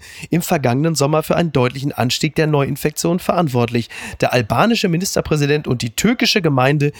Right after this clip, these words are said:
reagieren empört und spielen den Ball zurück. Ja, äh, <laughs> Edi Rama,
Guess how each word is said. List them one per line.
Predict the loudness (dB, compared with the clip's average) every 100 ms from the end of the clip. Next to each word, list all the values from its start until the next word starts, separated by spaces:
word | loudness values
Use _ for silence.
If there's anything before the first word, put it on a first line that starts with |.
| -12 -6 0
reagieren | 2 2 2 0 0 0
empört | -2 -2 0 2 0 -4 -18 -2
und | 0 2
spielen | 0 -2 0 2 0 -2 -16 -2
den | 0 0
Ball | 2 2 2
zurück. | 0 -2 0
Ja, | 2 0 2
äh, | 0 0 -2 -2 -2 -4
<laughs> | -6 -6 -6 0
Edi | 2 2 2
Rama, | 4 4 4 4 4